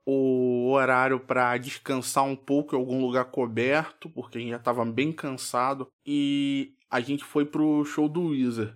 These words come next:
Eu gostei bastante do Weezer, mais do que do Foo Fighters. Foo Fighters é legal, tem um monte de música que eu conheço. Mas, sei lá, eu prefiro a sonoridade do Weezer.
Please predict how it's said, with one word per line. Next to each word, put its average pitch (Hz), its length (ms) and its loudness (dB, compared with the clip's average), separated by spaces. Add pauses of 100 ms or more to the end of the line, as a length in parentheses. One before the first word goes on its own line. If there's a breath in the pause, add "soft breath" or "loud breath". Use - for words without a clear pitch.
Eu 139 140 0
gostei 135 320 0
bastante 135 640 -2
do 131 140 0
Weezer, 135 360 2
mais 131 240 0
do 127 80 0
que 131 100 -8
do 123 120 -8
Foo 123 180 -4
Fighters. 117 580 -4 (240 soft breath)
Foo - 160 -12
Fighters 127 380 0
é 123 60 4
legal, 120 420 0
tem 120 140 -8
um 113 40 -4
monte 139 280 -4
de 135 100 -2
música 123 320 -4
que 113 80 -18
eu - 100 -20
conheço. 123 640 -4 (320)
Mas, 117 280 -4
sei - 180 -4
lá, 110 180 0
eu 110 60 2
prefiro 135 420 0
a 135 60 2
sonoridade 127 680 0
do 123 240 -2
Weezer. 135 440 -2